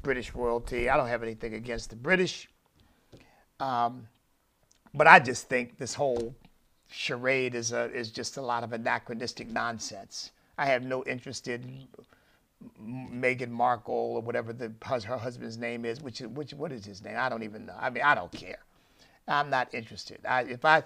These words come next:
if, if it comes up in my feed, I mark this not interested, <laughs> you know, so it does, it doesn't come up anymore. I, I, it just, it just, they're just human beings, all this bowing and genuflecting and all this ritual. Ugh.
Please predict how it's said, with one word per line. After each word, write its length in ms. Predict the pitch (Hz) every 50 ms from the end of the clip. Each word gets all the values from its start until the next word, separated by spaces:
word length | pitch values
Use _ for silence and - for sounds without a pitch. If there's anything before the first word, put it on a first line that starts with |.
| - - - - - -
if, 140 | 127 120 - -
if 160 | - 151 123 123
it 120 | 139 -
comes 260 | - 208 208 202 156
up 160 | 190 180 185
in 100 | 190 180
my 200 | 175 165 160 156
feed, 400 | - - - 190 190 196 208 190
I 80 | 151 143
mark 340 | 147 147 147 143 139 135 -
this 220 | 139 127 - -
not 180 | 151 139 143 139
interested, 680 | 135 131 - - 135 - - - - - - - - - -
<laughs> 60 | -
you 160 | 320 - -
know, 140 | - 247 - -
so 200 | - - - 339 -
it 120 | - 202 -
does, 140 | - 160 - - - - - -
it 140 | 185 170
doesn't 320 | 139 196 185 185 185 175 139
come 160 | 185 151 147
up 140 | 156 151 -
anymore. 540 | 151 147 147 143 156 147 135 120 104 101 - - - - - - - - _ _ -
I, 40 | 175
I, 360 | 180 180 - - 208 208 185 -
it 180 | - 196 180 143
just, 300 | - 180 - - - -
it 160 | 175 165 127
just, 380 | - 135 123 - - - - -
they're 220 | - 147 214 240 226
just 200 | 175 185 - -
human 360 | - 202 190 165 147 139 131
beings, 340 | 143 151 151 147 147 151 135
all 220 | 160 185 190 185
this 180 | 160 151 139 -
bowing 560 | - - 120 123 135 135 135 139 135 131 131
and 180 | 135 135 127 107
genuflecting 960 | 120 127 139 139 127 127 123 - - 135 131 131 113 - - 139 131 127
and 80 | 131 135
all 160 | 131 123 127
this 220 | 110 120 113 - 120
ritual. 400 | 127 117 - - 123 120 - - - 151
Ugh. 180 | 135 123 117